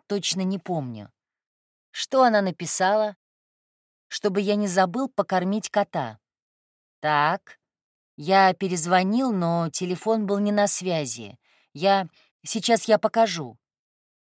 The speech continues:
Надо будет сделать распечатку и посмотреть точное время. Почему сразу-то не обратились? Марк полез в карманы,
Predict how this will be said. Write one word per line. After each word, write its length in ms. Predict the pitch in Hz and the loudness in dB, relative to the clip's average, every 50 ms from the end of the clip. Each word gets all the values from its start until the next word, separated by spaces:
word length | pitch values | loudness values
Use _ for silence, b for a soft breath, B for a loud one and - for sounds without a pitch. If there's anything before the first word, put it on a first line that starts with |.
| _ | _
Надо 380 | - 196 226 233 233 214 233 226 | -6 -2 2 4 6 6 6 6
будет 360 | 202 233 240 202 202 226 185 | 4 0 -4 -4 -6 -6 -6
сделать 440 | 196 - 190 233 233 226 214 - - | -8 -6 -2 0 2 2 2 0 -4
распечатку 920 | 202 202 - - - 226 180 - - 269 277 269 - - - 165 135 120 - _ _ _ _ _ _ | -6 -8 -8 -8 -8 -8 -6 -4 -2 -2 -2 -2 -4 -8 -10 -10 -10 -10 -12 _ _ _ _ _ _
и 360 | - 185 202 208 214 214 170 - | -8 -6 -4 -4 -4 -6 -6 -4
посмотреть 560 | 220 - - 214 220 214 - 226 240 220 - | -6 -4 0 0 0 0 0 -4 -8 -6 -4
точное 420 | 233 226 190 - - 220 220 214 | -4 -4 -4 -4 -4 -4 -4 -4
время. 480 | 196 185 175 151 139 127 120 110 107 - _ _ _ _ _ _ _ _ _ _ _ _ | -4 -4 -4 -6 -6 -8 -10 -14 -16 -18 _ _ _ _ _ _ _ _ _ _ _ _
Почему 360 | - 196 - - 269 269 277 | -10 -6 -4 -4 -2 -2 -2
сразу-то 500 | 262 - - 233 208 185 160 151 - 175 | -2 0 4 4 4 4 4 -2 -6 -4
не 100 | 165 165 | -2 -2
обратились? 800 | 160 151 156 156 156 147 - - 147 127 123 120 - - - - _ _ _ _ _ _ _ _ _ _ _ _ _ _ _ _ _ _ | -2 0 0 -2 -2 -2 -6 -10 -8 -8 -8 -8 -8 -10 -10 -12 _ _ _ _ _ _ _ _ _ _ _ _ _ _ _ _ _ _
Марк 380 | - 151 156 160 160 156 - _ | -6 -2 0 0 0 -2 -2 _
полез 320 | - 156 160 165 - - | -2 -2 0 -2 -4 -6
в 40 | - | -4
карманы, 680 | - 156 156 156 160 180 196 208 196 156 117 113 - | -4 -4 -2 -2 -2 -4 -4 -4 -6 -8 -10 -12 -16